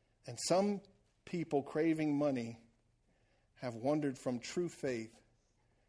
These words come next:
and pierced themselves with many sorrows. I can't tell you how many people I know who don't have a relationship with their father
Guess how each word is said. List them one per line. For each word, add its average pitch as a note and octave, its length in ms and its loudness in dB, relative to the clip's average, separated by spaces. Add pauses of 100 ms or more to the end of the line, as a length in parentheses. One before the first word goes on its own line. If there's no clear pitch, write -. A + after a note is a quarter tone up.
(180)
and C3 160 -10
pierced E3 340 -4
themselves A#2 720 -4 (1080)
with - 140 -14
many B2 180 -4
sorrows. A2+ 720 -4
I C3 60 -6
can't C#3 260 0
tell D#3 120 4
you C3 220 0 (140)
how - 100 -4
many D3 160 2
people C#3+ 340 -2
I C3 60 4
know B2+ 380 0 (1300)
who C#3 160 -8
don't C#3 200 0
have D#3+ 200 0
a D#3+ 40 2
relationship C#3+ 720 0
with A#2+ 140 -8
their B2 100 -6
father A#2 380 -6